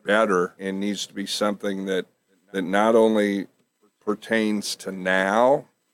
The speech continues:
but what stages do you have in your plan? And what are your action statements and your implementation tools to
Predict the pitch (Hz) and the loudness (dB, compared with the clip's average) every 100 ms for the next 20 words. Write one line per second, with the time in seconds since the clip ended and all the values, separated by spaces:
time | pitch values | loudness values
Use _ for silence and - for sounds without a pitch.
0 | _ _ _ _ _ _ _ 98 - 95 | _ _ _ _ _ _ _ -6 -6 -4
1 | 101 110 - - 117 117 113 101 98 - | -2 -2 -2 0 2 4 2 0 -2 -4
2 | - - _ _ _ _ _ _ _ _ | -8 -16 _ _ _ _ _ _ _ _
3 | _ _ - 110 98 95 104 104 98 98 | _ _ -6 -2 0 0 0 2 0 -2
4 | 95 - 101 98 95 90 - 92 95 101 | -4 -6 -4 -4 -4 -10 -10 -6 -2 0
5 | 107 107 101 98 - _ 113 110 107 113 | 2 2 0 -2 -4 _ _ _ -4 -2
6 | - 117 107 - 107 101 104 101 - 101 | -2 -4 -4 -2 0 0 -4 -8 -8 -8
7 | 95 98 - 127 120 113 110 101 98 - | -6 -6 -2 0 0 0 0 0 -4 -8
8 | - 131 131 - 101 98 - _ _ _ | 0 2 2 -2 -4 -6 -10 _ _ _
9 | 117 - 120 104 104 101 98 - _ _ | _ -2 2 4 4 2 -4 -12 _ _
10 | _ _ 110 101 113 104 101 95 95 | _ _ _ -8 -2 -2 -2 -4 -8